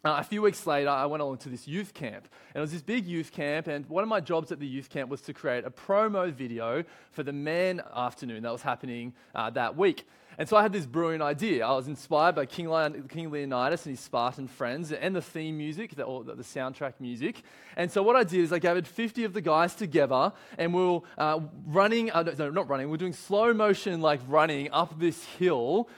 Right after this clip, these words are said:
with the theme music in the background, and at a certain point, we would turn on each other and just tackle each other and just, you know, show chaos. And everything went really well, especially the slow motion running. Like, it's really difficult, but we killed that part.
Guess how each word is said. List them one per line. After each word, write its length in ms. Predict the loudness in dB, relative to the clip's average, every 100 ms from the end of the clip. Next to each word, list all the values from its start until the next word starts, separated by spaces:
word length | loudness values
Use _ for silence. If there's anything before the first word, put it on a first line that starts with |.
| -6
with 140 | -4
the 80 | -4
theme 300 | -2 0 0
music 260 | -2 -2 -4
in 80 | -2
the 40 |
background, 640 | 2 2 0 -2 0 0 0
and 120 | -2
at 80 | -2
a 60 |
certain 440 | 0 2 4 2 -4
point, 560 | 0 2 2 -2 -6 -16 -6
we 80 | -2
would 140 | -2 -2
turn 320 | 0 2 2
on 100 | 0
each 160 | 0
other 200 | 2 2
and 80 | 2
just 160 | -2 -2
tackle 380 | 2 2 2 -2
each 160 | 4
other 240 | 2 4 -2
and 220 | -4 -6
just, 160 | -6
you 60 | -6
know, 120 | -6
show 260 | -4 -4 -4
chaos. 640 | 0 2 2 0 -4 -20 -20 -20 -20 -6 4
And 100 | 6
everything 380 | 6 2 -2
went 180 | -2 -2
really 580 | -2 0 6 6 6 4
well, 260 | 6 4 4
especially 360 | 2 0 0
the 40 | -4
slow 340 | -2 2 2
motion 360 | 2 -2 -2 0
running. 240 | 0 0
Like, 100 | -6
it's 120 | -8
really 120 | -6 -6
difficult, 500 | -6 -6 -2 -2 2
but 260 | 2 2 -2 -20 -20 -16
we 120 | -14
killed 340 | 0 4 6
that 220 | 8 6 4
part. 340 | 0 0